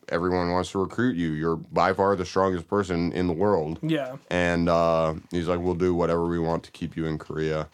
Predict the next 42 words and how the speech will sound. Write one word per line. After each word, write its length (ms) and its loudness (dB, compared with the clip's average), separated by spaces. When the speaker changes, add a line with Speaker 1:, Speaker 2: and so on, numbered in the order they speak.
Speaker 1:
And 440 -2
Sung 240 0
Jin-woo's 500 0
request 680 0
is 480 0
to 720 -2
have 300 2
the 540 -2
minimum 420 0
head 260 -2
count 320 -6
abo-, 380 0
you 220 -2
know, 260 -2
exempted 640 -2
Speaker 2:
Which 220 2
Speaker 1:
for 60 4
Speaker 2:
seems 140 6
Speaker 1:
his 60 4
Speaker 2:
like 120 4
Speaker 1:
guild. 140 -2
Speaker 2:
such 460 4
a, 220 4
they 140 6
make 220 6
such 200 2
a 60 4
stink 420 2
about 300 4
it, 80 0
but, 160 0
like, 240 4
that's 240 2
so 280 6
easy. 340 2
You 220 4
know 280 6
he's 180 6
capable 460 4
of 140 2
doing 260 4
it. 220 2